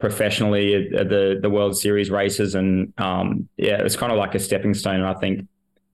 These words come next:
then when I got closer to, to being of age to getting to the games, I was, it became more of, like, a, "All right, yeah, let's get to the Olympics for sure." Yeah.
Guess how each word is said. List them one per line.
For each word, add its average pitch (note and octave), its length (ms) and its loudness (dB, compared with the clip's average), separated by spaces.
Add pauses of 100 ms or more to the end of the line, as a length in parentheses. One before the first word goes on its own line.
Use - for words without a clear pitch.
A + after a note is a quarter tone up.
(140)
then G#2 240 2
when G2+ 100 2
I F#2+ 80 0
got G2 160 -2
closer F#2+ 460 0
to, F#2 400 0
to G#2+ 100 -2
being F#2+ 240 2
of F#2 140 0
age F#2 320 0
to F#2+ 80 0
getting F#2 380 0
to - 100 -10
the F2+ 80 -2
games, F2+ 340 0
I F#2 80 2
was, F#2 320 0 (460)
it - 100 -2
became F2+ 320 -2
more F2 220 4
of, E2 80 -2
like, F2+ 240 -2
a, F#2 240 -2
"All - 80 0
right, - 240 -4
yeah, G#2+ 100 0
let's G#2 220 -2
get - 160 -4
to - 100 -18
the G2+ 80 0
Olympics G2 340 -4
for - 140 -6
sure." - 380 -2 (120)
Yeah. - 120 -2